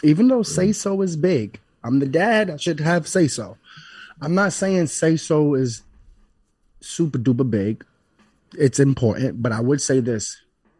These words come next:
Speaker 1: input is vital. I might not have no O D say so to where I can't control the narrative as far as what's going on in your home and say, "Hey,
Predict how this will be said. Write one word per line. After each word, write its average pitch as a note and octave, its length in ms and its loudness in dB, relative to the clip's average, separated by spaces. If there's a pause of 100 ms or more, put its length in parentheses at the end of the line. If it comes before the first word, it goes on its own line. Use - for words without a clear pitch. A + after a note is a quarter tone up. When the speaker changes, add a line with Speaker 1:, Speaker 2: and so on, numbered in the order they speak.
(300)
Speaker 1:
input E3 500 -2 (380)
is G#2 180 -2
vital. G2 540 -8 (1040)
I A#2+ 80 -2
might E3 220 2
not E3 180 0
have D3+ 240 0
no C3+ 360 2
O C#3 160 0
D C#3 200 -4
say B2+ 340 -2
so D#3 400 -6
to - 120 -8
where A2 180 -4
I G#2+ 120 -4
can't - 360 -4 (1080)
control C3 500 2
the B2 60 2
narrative B2 500 0
as G#2+ 160 -6
far A2+ 280 -2
as G#2+ 120 -2
what's A2 180 -4
going A2+ 260 0
on A2+ 180 0
in A2 100 0
your G#2 100 -2
home B2+ 440 0
and G#2+ 140 0
say, G2+ 180 -2
"Hey, A2+ 500 2